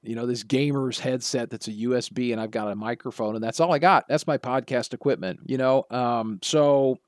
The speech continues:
yeah, I'm just, just kinda figuring this stuff out. So I wanted to teach this series as a introduction to kinda get my feet on the ground and kinda learn a little bit about how to, how's this stuff work. And later, what's gonna, what I'd like to develop is, uh, a more of a contextual study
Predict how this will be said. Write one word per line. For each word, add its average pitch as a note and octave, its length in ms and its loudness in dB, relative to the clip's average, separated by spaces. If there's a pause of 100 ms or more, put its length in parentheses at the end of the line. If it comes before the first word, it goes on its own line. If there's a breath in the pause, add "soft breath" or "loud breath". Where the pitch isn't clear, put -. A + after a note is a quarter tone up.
(220)
yeah, D3 280 0
I'm D#3+ 100 -2
just, D#3+ 260 2 (180)
just D#3 180 0
kinda D#3+ 240 4 (140)
figuring D#3+ 180 6
this D3 120 0
stuff - 180 4
out. C#3+ 240 4
So D3 240 4 (340 loud breath)
I D#3+ 80 4
wanted G#3 300 6
to E3+ 80 4
teach F3 260 0
this F3+ 240 2
series C#3 560 2
as B2+ 140 -4
a B2+ 280 6
introduction D#3+ 760 2
to C#3+ 100 -8
kinda C#3 220 0
get C3+ 120 0
my C3+ 80 -2
feet E3 220 -2
on D#3 80 4
the C#3 80 2
ground C3 300 2
and B2 60 -4
kinda C3+ 180 0
learn B2 200 2
a C#3 40 -2
little C3+ 160 2
bit C3+ 100 2
about C3 180 4
how B2+ 180 2
to, C3+ 160 0
how's C3+ 280 0
this B2 100 -6
stuff - 240 2
work. A2+ 300 0 (580 loud breath)
And C#3+ 160 2
later, G#3+ 300 6
what's E3 220 2
gonna, C3 320 0
what C3+ 280 2
I'd C3+ 140 4
like C3 300 4
to D3 80 -4
develop D3 580 2
is, A#2 480 0
uh, A#2 480 0
a A2+ 80 -10
more C3+ 300 2
of E3+ 80 4
a D#3 80 0
contextual C#3+ 720 -4
study B2 480 0